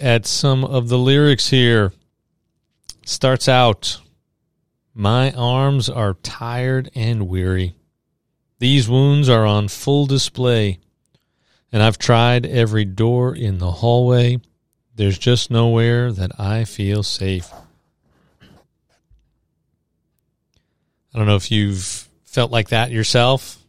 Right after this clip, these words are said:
like you're trying to get somewhere, you're, you're swimming, uh, is actually where he kinda goes with this, a-, and your arms are tired and weary,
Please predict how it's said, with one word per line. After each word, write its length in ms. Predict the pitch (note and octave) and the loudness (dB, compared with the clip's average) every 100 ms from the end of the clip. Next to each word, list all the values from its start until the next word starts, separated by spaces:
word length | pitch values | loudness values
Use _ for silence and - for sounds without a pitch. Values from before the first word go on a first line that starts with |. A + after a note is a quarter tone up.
| _ _ _ _ _ _ _ _ _ _ | _ _ _ _ _ _ _ _ _ _
like 220 | - - | -8 -4
you're 580 | A#2 G#2 G2+ G2+ G2+ G2+ G2+ _ _ _ _ _ _ _ _ _ _ _ _ _ _ _ _ _ | 0 0 0 -2 -2 -4 -8 _ _ _ _ _ _ _ _ _ _ _ _ _ _ _ _ _
trying 600 | - - A#2+ C3+ C#3+ C#3 | -4 -4 -2 0 0 0
to 100 | A#2 | 0
get 220 | A2+ B2 B2+ | 0 -2 -2
somewhere, 520 | - C3+ B2+ B2+ B2+ | -2 0 0 0 0
you're, 220 | A2+ A2 | -2 -4
you're 600 | C3 A2 G#2 G2+ G2+ G#2 - _ _ _ _ | -6 -4 -2 -2 -4 -8 -14 _ _ _ _
swimming, 920 | - - - D3 C#3+ B2+ G#2+ G#2+ A2+ | -12 -8 -2 2 2 2 2 -2 -6
uh, 140 | B2+ B2+ | -8 -6
is 240 | B2+ A2 | -2 0
actually 300 | A2 G#2+ - | 0 0 -2
where 180 | G#2+ G#2+ | -2 -2
he 120 | G#2+ | -2
kinda 240 | G#2+ A2 G2+ | -4 -4 -2
goes 260 | A2+ A2 | 0 -2
with 120 | A2 | -4
this, 280 | F#2 G#2 - _ _ _ _ - | -2 -2 -2 _ _ _ _ -8
a-, 40 | |
and 260 | A2+ A#2 G#2+ | -6 -2 -2
your 120 | A2+ | -2
arms 320 | A#2+ B2 A#2 | 0 0 2
are 60 | A2+ | -2
tired 420 | - A#2 A#2 A#2 | -2 -2 -2 -2
and 140 | A2+ | -2
weary, 440 | A2 A2 G#2+ A2 | -2 0 0 -2